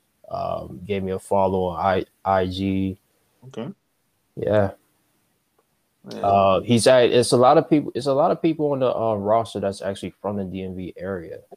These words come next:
Speaker 1: Like, uh,
Speaker 2: Okay,
Speaker 1: Dewan,
Speaker 2: cool.
Speaker 1: yeah, like, Dewan, Dewan Neal is from Annapolis.
Speaker 2: Okay.
Speaker 1: Uh, Jesse Annabone, our defensive end, he is from Maryland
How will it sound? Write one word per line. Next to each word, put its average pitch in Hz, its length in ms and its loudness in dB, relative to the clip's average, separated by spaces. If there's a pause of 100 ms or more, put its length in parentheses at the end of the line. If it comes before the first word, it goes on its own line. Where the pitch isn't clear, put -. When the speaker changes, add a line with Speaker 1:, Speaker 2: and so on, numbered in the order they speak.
(360)
Speaker 1:
Like, 90 200 -6
uh, 87 140 -2
Speaker 2:
Okay, 85 120 -4
Speaker 1:
Dewan, 107 440 4
Speaker 2:
cool. - 180 -10 (580)
Speaker 1:
yeah, 117 240 4
like, 92 260 -2
Dewan, 107 560 0 (120)
Dewan 107 520 2
Neal 117 560 2
is 101 120 -8
from 101 140 -4
Annapolis. 95 840 -8 (360)
Speaker 2:
Okay. 107 300 -8 (240)
Speaker 1:
Uh, 95 300 2
Jesse 107 560 2
Annabone, 101 880 0 (160)
our 95 200 -2
defensive 95 600 -6
end, 98 400 0 (120)
he 117 220 -2
is 101 160 -2
from 95 480 -4 (100)
Maryland 104 560 -4